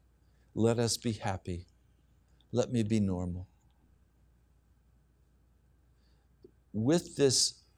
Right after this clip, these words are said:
lack of humility comes another very, very difficult part.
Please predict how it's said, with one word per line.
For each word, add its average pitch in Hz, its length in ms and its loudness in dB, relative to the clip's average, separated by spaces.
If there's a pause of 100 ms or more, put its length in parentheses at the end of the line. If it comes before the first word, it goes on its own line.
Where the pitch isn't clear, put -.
(120)
lack 123 440 2
of - 140 -2
humility 107 840 2 (2750)
comes 123 280 -2
another 107 580 2 (920)
very, 120 540 2
very 104 400 2
difficult 95 800 -4
part. 80 400 -6